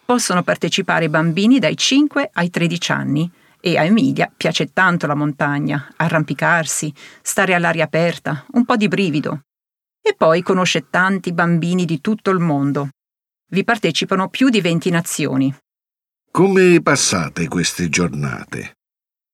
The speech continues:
Speaker 1: Andiamo in mountain bike, a passeggiare, ad arrampicare.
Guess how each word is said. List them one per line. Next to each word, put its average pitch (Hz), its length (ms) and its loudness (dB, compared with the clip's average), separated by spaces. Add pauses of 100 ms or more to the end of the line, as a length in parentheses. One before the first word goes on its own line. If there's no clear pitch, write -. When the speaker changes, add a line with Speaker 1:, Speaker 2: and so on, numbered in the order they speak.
(140)
Speaker 1:
Andiamo 254 340 6
in 214 80 6
mountain 170 360 2
bike, 190 540 2
a 139 40 -2
passeggiare, 185 880 0
ad 170 100 0
arrampicare. 185 880 -2